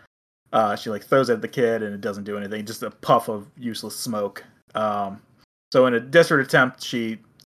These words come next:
throws the loot into the, into the water where it sinks below and gets away. Um, as they all kind of reconvene, um, everyone, uh,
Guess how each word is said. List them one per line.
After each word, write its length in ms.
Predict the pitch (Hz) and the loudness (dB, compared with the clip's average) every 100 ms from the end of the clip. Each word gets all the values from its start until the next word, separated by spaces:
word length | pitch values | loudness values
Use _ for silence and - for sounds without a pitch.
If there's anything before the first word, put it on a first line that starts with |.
| - | -10
throws 420 | 147 156 147 143 | 4 6 8 6
the 80 | 139 | 2
loot 320 | 123 127 113 | 0 0 -2
into 200 | 131 120 | -8 -8
the, 280 | 113 107 107 | -6 -6 -6
into 180 | 113 117 | -8 -8
the 100 | 110 | -8
water 600 | 107 107 107 104 104 104 _ _ | -6 -4 -4 -4 -6 -10 _ _
where 120 | 113 | -6
it 100 | 107 | -6
sinks 340 | - - 110 - | -6 -6 -6 -6
below 480 | 110 101 98 95 101 _ _ - | -8 -6 -6 -8 -12 _ _ -8
and 360 | 110 107 101 - | -4 -4 -8 -12
gets 220 | 131 120 107 | -10 -8 -8
away. 280 | 82 50 - _ _ _ | -10 -12 -16 _ _ _
Um, 680 | 120 120 117 113 107 101 87 _ _ - | 2 4 6 4 2 -2 -10 _ _ -2
as 180 | 151 123 | 0 2
they 320 | 127 123 110 _ _ | 4 2 -2 _ _
all 180 | 139 135 | 2 2
kind 200 | 131 135 | 4 2
of 180 | 117 117 | 2 2
reconvene, 840 | 151 147 143 123 127 123 120 117 110 _ - | 2 2 0 0 0 0 -2 -4 -8 _ -2
um, 680 | 117 110 104 101 98 98 - _ _ _ - | 0 2 0 -2 -4 -8 -16 _ _ _ -8
everyone, 520 | 113 104 101 101 101 - _ 110 | -4 -4 -6 -6 -8 -12 _ -6
uh, 460 | 98 95 95 - | -4 -4 -4 -6